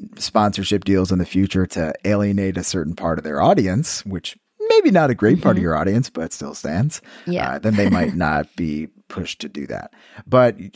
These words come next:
Speaker 1: really, like, these numbers, five hundred thousand-ish for, uh, impact for the people who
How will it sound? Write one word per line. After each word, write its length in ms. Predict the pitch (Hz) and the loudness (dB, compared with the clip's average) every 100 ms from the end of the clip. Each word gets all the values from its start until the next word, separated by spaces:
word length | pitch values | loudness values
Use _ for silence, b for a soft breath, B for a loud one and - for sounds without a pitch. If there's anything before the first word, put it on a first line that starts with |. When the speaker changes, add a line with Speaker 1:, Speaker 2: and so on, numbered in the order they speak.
| - - | -20 -2
Speaker 1:
really, 280 | 135 151 104 | 2 2 0
like, 200 | 95 110 | -2 0
these 200 | 120 123 | 2 2
numbers, 560 | 107 123 147 110 98 90 - _ _ - | 4 4 4 2 0 -8 -20 _ _ -20
five 460 | - - 117 127 | -10 0 2 4
hundred 320 | 120 131 123 110 | 2 2 0 2
thousand-ish 720 | 110 110 110 - 107 135 - | 2 2 0 0 -2 -2 -8
for, 680 | - - 107 95 92 90 92 b b | -10 -4 -2 0 0 -2 -6 b b
uh, 220 | - 78 - | -12 -10 -4
impact 460 | 107 107 113 120 - | -4 -2 -2 -2 -6
for 200 | 95 90 | -6 -6
the 80 | 90 | -6
people 380 | - 95 85 | -6 -4 -4
who 520 | 90 - 90 87 82 | -4 -2 -2 0 -2